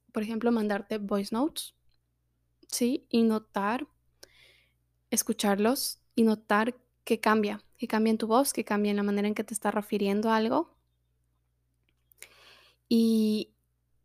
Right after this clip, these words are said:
realmente cómo se siente eso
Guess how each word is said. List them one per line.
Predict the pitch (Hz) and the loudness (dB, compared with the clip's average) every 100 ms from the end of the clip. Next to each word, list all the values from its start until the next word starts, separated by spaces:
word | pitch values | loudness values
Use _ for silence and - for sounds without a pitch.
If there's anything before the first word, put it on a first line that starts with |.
| _ - | _ -8
realmente | 220 220 214 214 214 262 247 202 202 220 _ _ _ _ _ _ _ _ _ _ _ _ _ _ _ | 0 2 4 4 2 0 0 -2 -2 -6 _ _ _ _ _ _ _ _ _ _ _ _ _ _ _
cómo | 233 214 220 233 233 - - | 2 4 4 4 2 -2 -6
se | - 220 | -4 -2
siente | - 220 214 214 202 202 | -2 0 -2 -2 -4 -4
eso | - 226 240 | -4 -4 -4